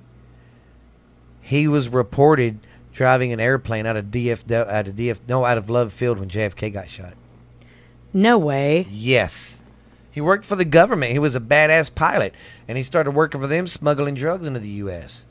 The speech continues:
Speaker 2: American made. Tom
Speaker 1: Yeah.
Speaker 2: Cruise played him.
Speaker 1: Yeah. His story's
Speaker 2: In
Speaker 1: sad, man.
Speaker 2: twenty seventeen.
Speaker 1: Our government fucked him real good, too.
Speaker 2: Well, apparently,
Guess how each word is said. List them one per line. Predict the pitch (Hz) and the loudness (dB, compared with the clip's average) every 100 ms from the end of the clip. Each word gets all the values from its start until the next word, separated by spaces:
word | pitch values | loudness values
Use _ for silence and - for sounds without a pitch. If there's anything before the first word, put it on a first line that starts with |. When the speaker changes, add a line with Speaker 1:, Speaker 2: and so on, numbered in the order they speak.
| - | 0
Speaker 2:
American | 208 202 208 202 202 | 6 8 6 4 0
made. | 190 190 190 190 - - _ _ _ - - - - _ - - - | 4 4 4 -2 -14 -20 _ _ _ -20 -20 -20 -20 _ -20 -20 -2
Tom | - 208 | 4 6
Speaker 1:
Yeah. | 220 | 6
Speaker 2:
Cruise | 233 214 190 | 6 6 4
played | - 196 180 | 4 4 6
him. | 170 170 165 - - - | 4 0 -4 -10 -20 -8
Speaker 1:
Yeah. | 113 107 92 - - - | -4 -4 -6 -12 -20 -4
His | 156 160 | -2 -2
story's | - 175 151 101 | 0 2 0 0
Speaker 2:
In | 180 | 2
Speaker 1:
sad, | 123 | 4
man. | 123 | 6
Speaker 2:
twenty | 196 190 | 4 4
seventeen. | - 185 180 160 185 170 | 2 2 0 -2 -2 2
Speaker 1:
Our | 135 | 0
government | 139 147 139 120 85 | 4 4 4 0 -8
fucked | - - 123 - | -12 -6 -6 -6
him | - 127 113 | -12 -10 -10
real | 113 | -8
good, | 107 107 104 - | -6 -6 -8 -8
too. | 117 107 95 | -8 -4 8
Speaker 2:
Well, | 226 254 | 10 12
apparently, | 240 277 294 285 262 254 247 | 10 8 8 8 8 6 4